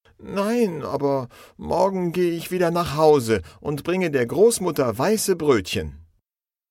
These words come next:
„Aber du bist doch gekommen, um bei mir zu wohnen.“ „Jeden Morgen soll uns der Lehrer Unterricht geben. Wir werden es lustig haben.“ Beim Abendessen zeigt Fräulein Rottenmeier Heidi,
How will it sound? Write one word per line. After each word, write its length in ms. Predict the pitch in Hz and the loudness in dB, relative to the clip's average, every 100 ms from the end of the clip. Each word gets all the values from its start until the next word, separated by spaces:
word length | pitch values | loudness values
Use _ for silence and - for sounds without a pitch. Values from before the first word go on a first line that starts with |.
| _ _ | _ _
„Aber 460 | 139 135 135 123 113 | -4 0 2 0 -2
du 180 | - | -4
bist 240 | 165 196 - | -2 -2 -2
doch 140 | 160 | -6
gekommen, 540 | 160 147 135 185 196 175 | -6 -4 -2 0 2 2
um 200 | 151 139 | 0 2
bei 200 | 151 190 | 2 2
mir 220 | 190 180 | 2 2
zu 280 | - 151 139 | 0 -2 0
wohnen.“ 640 | 240 277 220 113 87 82 - _ _ _ _ _ _ _ - | 0 2 0 0 -2 -6 -12 _ _ _ _ _ _ _ -10
„Jeden 400 | 101 190 190 104 | 0 0 2 0
Morgen 420 | 92 165 190 151 | 2 0 0 0
soll 180 | 139 139 | 0 0
uns 200 | 135 - | -2 -2
der 160 | 98 | 0
Lehrer 480 | 90 113 196 147 101 | 0 0 0 0 -2
Unterricht 600 | 180 214 170 98 80 - | -2 -2 -4 -4 -6 -6
geben. 440 | 95 90 76 67 - _ _ - - | -4 -4 -4 -10 -16 _ _ -20 -6
Wir 180 | - 202 | 0 2
werden 220 | 190 180 | 2 0
es 160 | 170 - | -2 -4
lustig 500 | 214 254 - 139 113 | -4 -6 -4 -6 -4
haben.“ 400 | 87 78 - - _ _ _ _ _ _ _ _ _ - | -4 -4 -8 -16 _ _ _ _ _ _ _ _ _ 0
Beim 360 | 113 107 101 | 2 2 0
Abendessen 960 | - 120 165 107 85 - 76 - 120 135 | 0 -2 0 -2 -4 -8 -8 -6 -4 -4
zeigt 400 | - 110 104 101 | 0 2 2 0
Fräulein 520 | - 101 98 90 87 | -4 0 2 2 0
Rottenmeier 800 | 87 80 80 104 98 98 92 82 | -2 -2 -2 0 2 2 0 0
Heidi, 480 | 95 107 107 120 | 0 0 0 -2